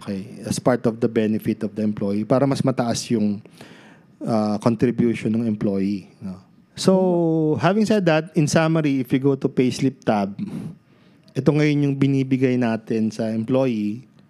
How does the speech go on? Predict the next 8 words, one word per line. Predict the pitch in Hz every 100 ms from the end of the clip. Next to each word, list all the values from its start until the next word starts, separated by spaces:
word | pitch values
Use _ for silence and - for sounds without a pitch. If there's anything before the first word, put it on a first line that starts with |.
| _ _ _ _
as | - 139 - 131
their | 127 120 117
reference | 123 117 127 117 107 107 - -
if, | 131 - 127 113
for | 127 113
example, | 120 113 110 117 104 - - - - _ _ -
why | 135 131
did, | 131 123